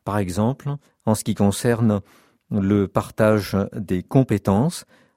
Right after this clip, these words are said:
entre les États membres et l'État fédéral. Et puis, sur le plan des réalités, euh, l'État fédéral arrive à s'immiscer souvent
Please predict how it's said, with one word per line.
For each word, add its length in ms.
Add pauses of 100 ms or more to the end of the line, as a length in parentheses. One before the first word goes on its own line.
entre 280
les 180
États 200
membres 540 (260)
et 100
l'État 340
fédéral. 680 (1080)
Et 120
puis, 460 (440)
sur 500
le 720
plan 360
des 280
réalités, 880 (680)
euh, 280
l'État 420
fédéral 720 (420)
arrive 840 (220)
à 240
s'immiscer 840 (440)
souvent 640